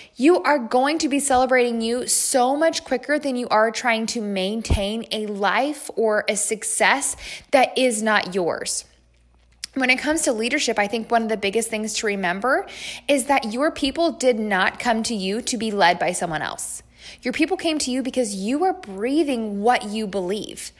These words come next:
And maybe this whole time you don't know what you believe in. Maybe you don't know what your calling is. Maybe you don't know what it is that you need to be more successful at. I'm here to tell you, start trying things. And that can be scary, stepping outside your comfort zone and just trying new things. And don't try it one time, and if it fails,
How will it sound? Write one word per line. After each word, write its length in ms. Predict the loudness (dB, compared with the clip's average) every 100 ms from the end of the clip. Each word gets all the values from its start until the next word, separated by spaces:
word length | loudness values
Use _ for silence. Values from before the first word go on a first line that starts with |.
| -18 -16 -4
And 240 | 0 0 -2
maybe 680 | -2 0 0 0 0 -2 -4
this 180 | -2 0
whole 180 | 2 0
time 300 | 0 -2 0
you 240 | 0 0
don't 300 | 2 4 4
know 100 | 2
what 200 | 0 0
you 120 | 0
believe 380 | -2 0 0 2
in. 140 | 2 2
Maybe 160 | 0
you 140 | 0 0
don't 300 | 4 4 4
know 140 | -2
what 200 | 0 0
your 120 | 0
calling 380 | -2 0 2 2
is. 120 | -2
Maybe 180 | -2 -4
you 120 | -2
don't 320 | 0 4 2 2
know 100 | 0
what 200 | 2 2
it 80 |
is 120 | 2 -2
that 100 | -4
you 60 |
need 160 | -6 -4
to 60 | -6
be 240 | -6 -6 -8 -16 -6
more 200 | 0 2
successful 640 | 2 0 4 2 2 0 2
at. 200 | 2 0 -10 -2
I'm 200 | 2 4
here 160 | 4 4
to 80 | 4
tell 220 | 4 4
you, 260 | 4 0 -4 -6
start 460 | -2 4 6 6
trying 460 | 4 6 6 4 0
things. 560 | -4 -6 -6 -8 -8 -8 _ _ -20 -20 -2
And 280 | 2 2 4
that 360 | 4 6 4 2
can 200 | -2 0
be 100 | -2
scary, 420 | -2 -2 -2 -2
stepping 400 | 0 2 2 2
outside 320 | 0 2 2
your 80 | 0
comfort 260 | -2 -2 -2
zone 200 | -2 -2
and 100 | -2
just 200 | -4 -2
trying 420 | 4 4 4 0
new 140 | -2
things. 340 | -2 -2 -2 -2
And 160 | 0
don't 160 | 0 2
try 140 | 4
it 160 | 4 4
one 200 | 2 2
time, 320 | 0 0 2
and 80 | -2
if 120 | -4
it 100 | -4
fails, 300 | 0 0 0